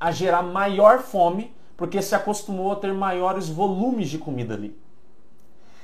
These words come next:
Então, é natural que, por exemplo, quem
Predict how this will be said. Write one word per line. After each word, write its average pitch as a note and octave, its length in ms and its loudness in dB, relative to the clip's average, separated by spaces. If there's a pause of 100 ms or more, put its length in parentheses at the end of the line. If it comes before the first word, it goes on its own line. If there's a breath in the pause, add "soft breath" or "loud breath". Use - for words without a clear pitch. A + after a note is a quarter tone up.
(100)
Então, E3+ 440 6 (120)
é D#3 100 8
natural F3+ 640 8
que, E3 100 -8
por E3 160 -2
exemplo, C3 480 -2
quem F3+ 200 -2